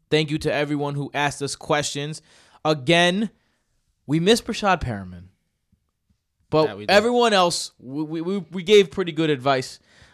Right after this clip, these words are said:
Speaker 1: Um, and a lot of people, well, I'll talk about it later, but a lot of people asked us whether they should sit Tyreek Hill.
Speaker 2: Well, not for nothing, we didn't miss Breshad Perriman. We just chose other options. Like, in the Tampa Bay receiving core, we still liked Breshad Perriman the most outside of Godwin.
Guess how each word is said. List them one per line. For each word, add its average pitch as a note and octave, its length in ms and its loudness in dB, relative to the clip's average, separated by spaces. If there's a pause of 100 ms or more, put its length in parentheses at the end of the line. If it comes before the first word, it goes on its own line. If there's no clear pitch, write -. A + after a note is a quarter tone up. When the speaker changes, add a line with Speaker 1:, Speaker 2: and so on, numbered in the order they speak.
Speaker 1:
Um, B2+ 480 2
and C3 360 -2
a C3+ 80 -4
lot F3+ 160 6
of F#3 80 0
people, E3+ 400 0
well, C3+ 160 -2
I'll D#3+ 60 2
talk F#3+ 160 0
about E3+ 140 4
it C#3+ 40 2
later, B2 220 -2
but B2 60 -6
a C#3 40 -2
lot E3 100 4
of D#3 60 0
people D#3 200 -2
asked C#3 240 0
us B2+ 140 -10
whether C3+ 180 -4
they B2+ 120 -4
should B2 160 -10
sit C#3+ 180 -8
Tyreek C3 320 -6
Hill. B2+ 220 -6
Speaker 2:
Well, D#3+ 80 2
not G3 180 4
for G3 80 -2
nothing, F#3 300 2
we D3 120 0
didn't A#2 300 -2
miss G#2 300 -6
Breshad B2+ 500 -2
Perriman. B2 500 -4
We A#2 160 -6
just B2 300 -6
chose A2 320 -6
other G#2 240 -6
options. G#2 540 -8 (400)
Like, A#2 240 -6
in C#3 160 -4
the D3 80 -2
Tampa B2+ 400 -4
Bay A#2 300 0
receiving A2+ 480 -6
core, A#2 320 0
we G2+ 120 -6
still C3 280 -4
liked G#2+ 260 -6
Breshad F#2+ 320 -8
Perriman F#2+ 400 -6
the F2+ 80 -8
most F#2 340 -8
outside F2+ 320 -10
of F2+ 60 -14
Godwin. F#2 480 -14